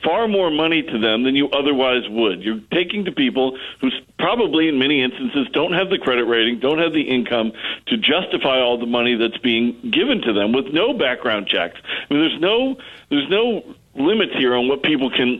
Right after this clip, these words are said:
what these companies can loan these people. So there's stories in the ProPublica, uh, series about those, they're just finding, uh, people in depressed communities who might have, who might have a, a heater issue, and they're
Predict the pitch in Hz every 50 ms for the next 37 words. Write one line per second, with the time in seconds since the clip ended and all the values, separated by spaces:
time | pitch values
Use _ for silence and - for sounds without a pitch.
0 | - 127 131 147 - - 143 131 - - 156 143 127 131 135 123 - - 127 120
1 | 127 143 196 247 233 165 117 - - 107 98 87 - - - - - - - -
2 | - - 190 175 170 175 - - - 226 233 262 247 220 147 - 151 143 139 -
3 | - - 160 156 - 147 147 135 139 135 135 - 131 123 120 110 101 - - -
4 | - - - _ - 117 110 110 113 110 - - - 233 269 254 165 127 113 113
5 | 113 - - 120 110 123 117 117 117 113 - - - - - - - - - -
6 | - 131 170 185 175 - 170 175 165 160 180 175 - - - 170 180 220 240 220
7 | 170 139 131 131 123 - - - - - - - - 135 135 127 123 131 - -
8 | _ - _ - - - - - 214 233 - 196 190 185 180 - 143 131 120 117
9 | 117 - - 175 180 175 - - 143 156 185 202 170 135 127 131 135 127 139 123
10 | 123 139 151 147 135 147 143 139 139 127 - - - - - - 120 127 139 151
11 | 151 147 151 135 127 120 117 113 113 - 113 107 - - 196 240 247 185 135 120
12 | 110 107 - - 123 127 143 151 147 156